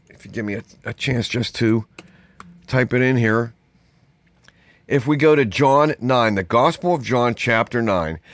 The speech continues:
as he went along, he saw a man blind from birth.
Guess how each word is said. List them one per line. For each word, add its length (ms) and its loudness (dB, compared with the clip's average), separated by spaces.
as 280 2
he 100 2
went 200 2
along, 500 2
he 160 0
saw 300 4
a 60 2
man 300 2
blind 340 2
from 160 0
birth. 460 0